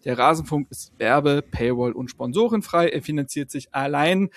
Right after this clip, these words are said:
durch die Spenden der HörerInnen, beispielsweise durch dieses Mal Lennart, Wunderheiler, Michael, Quasi dreiundachtzig und Steffen. Sie alle unterstützen diesen Podcast und sichern zum einen damit, dass Max seinen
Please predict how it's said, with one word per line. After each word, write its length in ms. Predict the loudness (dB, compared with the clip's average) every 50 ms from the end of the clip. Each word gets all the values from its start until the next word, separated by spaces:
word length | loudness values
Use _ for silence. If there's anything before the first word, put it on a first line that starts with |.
| -14 -8 0
durch 200 | 4 6 6 6
die 100 | 4 0
Spenden 320 | 0 0 0 0 0 -2 -4
der 140 | -6 -4
HörerInnen, 580 | -4 -4 -4 -2 -4 -4 -4 -4 -4 -4 -4 -2
beispielsweise 1040 | 0 2 2 2 2 0 -4 -10 -8 -4 -2 -2 0 0 0 0 2 4 4 4 2 0 _ -20 -20 -20 -20 -16
durch 420 | -8 -2 0 2 2 2 0 -2 -4
dieses 300 | -6 -6 -6 -6 -6 -6
Mal 200 | -4 -2 0 2
Lennart, 460 | 2 2 2 4 2 2 2 0 -4 _ _ _
Wunderheiler, 840 | -4 0 2 2 4 4 2 2 2 0 0 2 0 0 -2 -4 -6
Michael, 560 | -6 -6 -6 -4 -2 -2 -2 0 2 2 0 0
Quasi 560 | -2 -2 2 4 4 4 4 2 0 0 0
dreiundachtzig 760 | 0 0 0 0 0 0 -2 -4 -6 -6 -6 -6 -6 -6 -4
und 200 | -2 -2 -2 -2
Steffen. 640 | -2 -4 -2 2 2 2 2 4 2 2 2 2 0 -4 -8 -14
Sie 200 | -4 2 4 4
alle 180 | 6 6 4 4
unterstützen 480 | 4 2 0 -2 -2 -4 -4 -4 -6 -6
diesen 180 | -4 -6 -4
Podcast 540 | -4 -4 -4 -4 -2 -2 0 0 0 -2 -4
und 260 | -4 -4 -4 -4 -8 -14 -16 -20 -6
sichern 320 | 0 0 0 2 0 -2
zum 160 | -2 -4 -4
einen 200 | -2 -2 0 0
damit, 320 | 0 0 0 -2 -4 -8 -12 -6
dass 300 | -2 -2 -2 -2 -2 -4 -2
Max 400 | 0 2 2 2 0 -6 -10 -10 _ -20 _ _
seinen 380 | -6 -2 -2 0 0 -2 -2